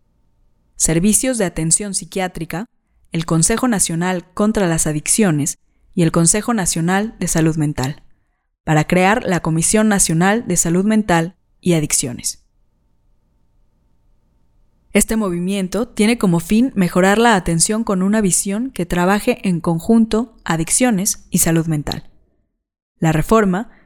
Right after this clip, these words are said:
busca ampliar los servicios con un modelo de capacitación a médicos generales y enfermeras de clínicas comunitarias y centros de salud que puedan atender a la población en un primer nivel,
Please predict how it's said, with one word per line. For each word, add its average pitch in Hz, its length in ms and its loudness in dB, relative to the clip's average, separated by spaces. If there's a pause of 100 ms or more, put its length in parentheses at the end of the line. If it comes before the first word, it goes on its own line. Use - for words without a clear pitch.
(120)
busca 208 340 0
ampliar 208 340 2
los 233 160 0
servicios 202 600 0
con 185 200 -4
un 196 80 -2
modelo 220 320 0
de 214 100 -2
capacitación 170 920 -2
a 165 80 0
médicos 190 480 2
generales 165 680 -2
y 170 140 0
enfermeras 185 560 2
de 160 80 0
clínicas 190 500 0
comunitarias 156 920 -2 (100)
y 180 80 -2
centros 190 400 0
de 160 80 -4
salud 160 320 -2 (500)
que 165 120 -4
puedan 202 300 4
atender 175 360 2
a 208 80 4
la 190 140 0
población 170 760 -2
en 180 200 2
un 247 120 4
primer 190 360 2
nivel, 165 380 -2